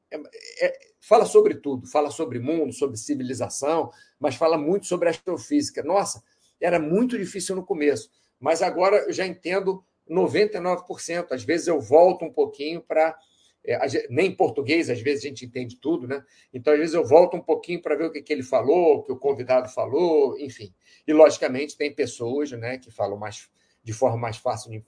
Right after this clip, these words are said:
entender, outras mais difíceis. É, eu tô falando com nativo no que, ótimo, é isso mesmo. E quase tudo que consumo em mídia é inglês, perfeito. Então, você tá no caminho certo. Vamos lá, então vou começar aqui na parte específica,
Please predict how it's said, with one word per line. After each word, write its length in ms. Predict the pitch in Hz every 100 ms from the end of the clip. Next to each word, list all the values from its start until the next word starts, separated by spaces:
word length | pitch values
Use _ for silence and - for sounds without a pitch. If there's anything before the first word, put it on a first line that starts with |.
| _
entender, 300 | - 113 113
outras 260 | 120 123 120
mais 200 | 131 131
difíceis. 600 | 113 - 90 - - - _ - - - _ _
É, 580 | 107 107 107 104 104 104 165
eu 120 | 156
tô 100 | 156
falando 380 | 147 160 180 165
com 140 | 170
nativo 560 | 156 - - 170 165 175
no 160 | 165
que, 140 | - -
ótimo, 680 | 156 185 175 - 143 107 -
é 140 | 143 147
isso 280 | 196 -
mesmo. 380 | 156 135 113 104 _ _ _
E 80 | 131
quase 340 | 131 165 180 -
tudo 180 | 175
que 100 | -
consumo 460 | 156 143 113 156 160
em 80 | 135
mídia 240 | 151 156
é 40 | 160
inglês, 260 | 131 127
perfeito. 640 | - 165 - 117 107 - - _ _ _
Então, 140 | - 131
você 140 | 139
tá 120 | 143
no 100 | 135
caminho 280 | 131 131 135
certo. 340 | - 98 - _ _ _ - _ _
Vamos 280 | 180 240 180
lá, 180 | 143 117
então 180 | 143 196
vou 300 | 208 190 -
começar 420 | 170 156 - 147
aqui 220 | - 151
na 140 | 135
parte 320 | - 143 113 -
específica, 680 | - 113 - 175 - -